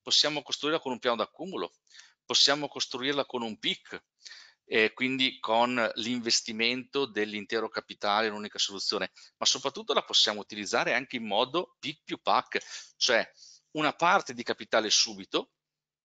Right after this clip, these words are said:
e un'altra porzione tramite un pac. Oppure, se anche utilizzo la formula del pic, ma io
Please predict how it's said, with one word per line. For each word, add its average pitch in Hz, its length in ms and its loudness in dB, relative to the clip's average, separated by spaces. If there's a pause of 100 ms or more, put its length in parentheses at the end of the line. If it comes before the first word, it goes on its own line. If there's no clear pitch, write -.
(360)
e - 80 0
un'altra 127 480 2
porzione 131 840 0 (1080)
tramite 147 400 0
un 104 140 -2
pac. - 500 0 (880)
Oppure, 123 540 2
se - 260 6
anche 190 300 -2
utilizzo 135 500 -6
la 110 80 -4
formula 123 500 -4
del 104 220 -6
pic, - 640 -8 (420)
ma 107 120 0
io 151 160 4